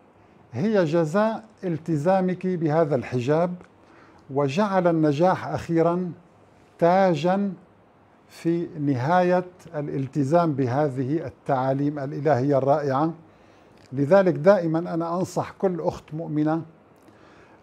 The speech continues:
أن تتذكر دائمًا هذه الآية، وبخاصة آخر مقطع فيها، وتخاطب نفسها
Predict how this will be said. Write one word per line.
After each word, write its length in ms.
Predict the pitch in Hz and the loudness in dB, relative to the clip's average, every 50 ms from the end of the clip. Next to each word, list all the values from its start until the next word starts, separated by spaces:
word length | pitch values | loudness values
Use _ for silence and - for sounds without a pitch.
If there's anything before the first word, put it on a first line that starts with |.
| _ - - | _ -4 -2
أن 180 | 190 185 165 180 | 0 0 0 2
تتذكر 720 | 185 165 160 - 156 147 147 190 190 185 - - 151 139 | 0 0 2 4 2 4 4 0 0 -2 -2 -2 -2 -2
دائمًا 680 | 135 120 143 151 156 131 147 143 131 123 117 120 143 156 | 0 0 0 0 0 0 -2 -4 -2 -4 -4 0 0 0
هذه 240 | 135 120 127 123 131 | 0 0 -2 -2 -2
الآية، 360 | 135 151 160 156 156 151 147 | -2 -4 -2 0 0 2 2
وبخاصة 840 | 139 147 156 147 165 - - 180 214 202 - - - - 135 107 92 - _ _ _ _ _ _ _ _ _ _ _ _ _ _ _ _ _ _ _ _ - | 2 2 2 0 0 -2 2 2 2 2 2 -2 -8 -12 -10 -12 -12 -14 _ _ _ _ _ _ _ _ _ _ _ _ _ _ _ _ _ _ _ _ -4
آخر 360 | 185 190 170 - - 151 143 | -2 -2 -2 0 -2 -4 -2
مقطع 420 | 139 156 156 151 - - 160 131 120 | 0 -2 -4 -4 -2 -2 -2 0 -2
فيها، 460 | - - 156 151 131 127 143 151 160 - - - - - - - - - - - - _ - _ _ - - - - - - - - - - - - - - - - - - | -2 -4 -2 0 0 2 2 0 0 -4 -8 -20 -20 -20 -20 -20 -20 -20 -20 -20 -20 _ -20 _ _ -20 -20 -20 -20 -20 -20 -20 -20 -20 -20 -20 -20 -20 -20 -20 -16 -2 -2
وتخاطب 680 | 147 147 - 170 - - 185 220 214 214 202 175 156 165 | -2 0 0 -2 -2 4 4 4 4 4 2 0 0 0
نفسها 440 | 170 160 - - 147 123 107 110 | -4 -4 -4 -4 -4 -4 -4 -4